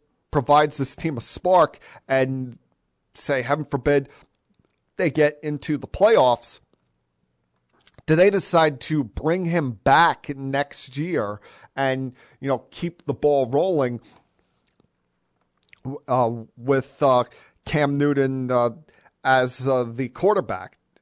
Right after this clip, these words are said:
You know, remember, about three weeks ago, there was rumblings that the Panthers had thrown themselves into the race for, uh, uh, Deshaun Watson. So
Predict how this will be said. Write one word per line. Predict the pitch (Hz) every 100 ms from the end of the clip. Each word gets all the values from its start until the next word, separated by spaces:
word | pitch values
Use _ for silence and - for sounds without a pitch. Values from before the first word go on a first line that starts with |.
| -
You | 131
know, | 117 135 _ _ 131
remember, | 156 151 156 196 147 117 - _ _ _ _ _ 127
about | 123 160 139 -
three | 147 196
weeks | 185 220 160
ago, | 143
there | 131 147
was | 185 131
rumblings | 160 170 151 156 147 131 131 -
that | 120 117 123 123 120 - - - - - _ _ 120
the | 143 135
Panthers | 135 - 175 185 151 131 123 - - _ _ _ _
had | - 143 120
thrown | - 160 170
themselves | 165 139 - 147 135 - -
into | 156 160 - - 147 139 - - -
the | 117 135
race | 123 131 135 135 - - - _ _ _ _ -
for, | 143 131 123 120 117
uh, | 113 110 - _ _ _ _ _ _ _ _ - -
uh, | 131
Deshaun | 120 139 - 160 131
Watson. | 135 175 185 - 95
So | - 147 117